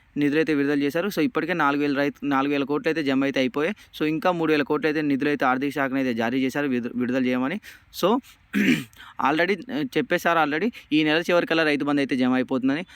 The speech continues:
Already నెల చివరికి అయితే వచ్చేసింది. So, ఇవాళకి వచ్చేసి ముప్పై ఒకటో తారీఖు. So, ఇవాళ అయితే రైతు బంధు అయితే జమ అయిపోవాలి, కానీ ఇంకా అయితే జమ అయితే కాలేదు.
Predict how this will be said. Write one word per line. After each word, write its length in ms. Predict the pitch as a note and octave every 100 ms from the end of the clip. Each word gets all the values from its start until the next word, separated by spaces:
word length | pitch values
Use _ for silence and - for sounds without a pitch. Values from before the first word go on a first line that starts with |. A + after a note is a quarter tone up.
| -
Already 320 | - C#3 E3+ F#3
నెల 240 | D#3+ D#3+
చివరికి 260 | D#3 D3+ D3
అయితే 120 | C#3+
వచ్చేసింది. 440 | C3+ - C#3+ C#3+ G3
So, 120 | -
ఇవాళకి 340 | C3+ D3 D3 C#3+
వచ్చేసి 260 | C3 D#3
ముప్పై 240 | E3 B2+ C#3+
ఒకటో 200 | C3+ C3+
తారీఖు. 360 | B2+ C3 B2+ G#3+ - -
So, 100 | -
ఇవాళ 240 | E3 D3+ D#3+
అయితే 180 | D#3 E3+
రైతు 220 | D3 C#3
బంధు 160 | D3+ C#3+
అయితే 140 | D3
జమ 200 | B2 B2+
అయిపోవాలి, 520 | C#3 C3 C#3 C#3 D3+ G#3+ _
కానీ 180 | - D3+
ఇంకా 220 | D3+ C3+
అయితే 180 | E3 D3+
జమ 200 | C#3 C3
అయితే 200 | C3+ C3
కాలేదు. 420 | B2 B2+ B2+ C#3